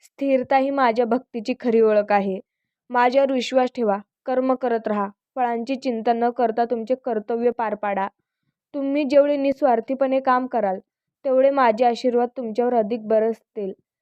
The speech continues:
भूतकाळातील अपयश किंवा चुका याबद्दल स्वतःला दोष देऊ नका.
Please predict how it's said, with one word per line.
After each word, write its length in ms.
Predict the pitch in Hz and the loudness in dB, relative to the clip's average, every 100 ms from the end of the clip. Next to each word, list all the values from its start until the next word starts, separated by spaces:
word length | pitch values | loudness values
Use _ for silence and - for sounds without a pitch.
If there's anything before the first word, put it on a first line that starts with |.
| _ _ 220 | _ _ -2
भूतकाळातील 800 | 233 247 - 254 254 254 285 285 | 0 0 0 0 0 0 -4 -2
अपयश 500 | 233 220 240 247 247 - | -2 -2 0 0 -2 -4
किंवा 180 | 262 262 | -4 -4
चुका 340 | - 247 247 | -6 -8 -4
याबद्दल 560 | 247 240 220 214 233 247 | -2 -2 -2 -2 -2 -4
स्वतःला 460 | 269 214 220 220 | -4 -6 -2 0
दोष 320 | 208 226 240 | 2 2 0
देऊ 200 | 226 220 | 0 -2
नका. 340 | 202 196 196 | 0 -4 -8